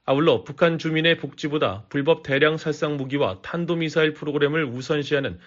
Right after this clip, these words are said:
북한의 선택도 개탄한다고 덧붙였습니다. 앞서 라파엘 그로시 아이에이이에이 사무총장은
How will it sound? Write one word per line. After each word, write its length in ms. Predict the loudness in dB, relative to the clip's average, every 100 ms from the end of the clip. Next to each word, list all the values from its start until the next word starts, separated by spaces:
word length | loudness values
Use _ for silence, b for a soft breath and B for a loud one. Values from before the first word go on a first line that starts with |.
| B -16
북한의 420 | -4 0 2 0
선택도 640 | -2 -4 -4 -6 -8 -8
개탄한다고 680 | -6 -2 0 0 0 -4 -6
덧붙였습니다. 840 | -8 -10 -14 -14 -14 -16 -18 -20 _ b b b b b b
앞서 380 | -6 -2 4 4
라파엘 460 | 4 0 2 0 0
그로시 480 | -2 -4 0 0 2
아이에이이에이 720 | 2 2 2 0 0 0 -2
사무총장은 880 | -2 -4 -4 -6 -4 -2 -2 -6